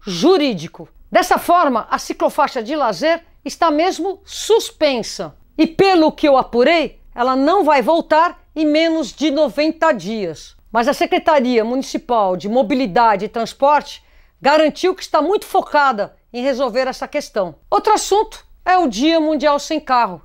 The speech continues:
vinte e dois de setembro, que esse ano cai num domingo. E o que vai acontecer? Vai ser o terceiro domingo sem ciclofaixa de lazer.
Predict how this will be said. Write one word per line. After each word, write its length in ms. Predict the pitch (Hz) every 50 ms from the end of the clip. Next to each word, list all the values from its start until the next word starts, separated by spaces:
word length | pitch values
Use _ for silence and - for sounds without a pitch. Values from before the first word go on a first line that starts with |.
| _
vinte 240 | - 180 233 240 -
e 40 | 262
dois 220 | 214 180 - 262
de 60 | 226 -
setembro, 560 | - 277 - - 247 226 214 196 180 170 - _ _ _ _ _
que 140 | - - 339
esse 260 | 392 392 - - 285
ano 360 | 320 349 359 311 233 190 - _ _
cai 200 | - 269 277 294
num 180 | 302 302 311 311
domingo. 600 | 262 339 311 294 277 262 254 247 220 180 180 180 - _ _ _ _ _ _ _
E 60 | -
o 40 | -
que 140 | - 339 349
vai 120 | 349 339
acontecer? 640 | 320 339 320 311 320 330 320 - - 381 381 392 392 - _ _ _ _
Vai 120 | - 240
ser 120 | 233 - 311
o 60 | 285
terceiro 600 | 294 - 285 226 - - - - 349 370 339 311
domingo 460 | 254 269 277 302 302 285 240 202 - - _ _ _
sem 220 | - - 302 311
ciclofaixa 680 | 302 302 - 302 - 302 269 - - 285 277 - 294
de 100 | 262 247
lazer. 520 | 277 277 277 254 190 202 233 214 196 -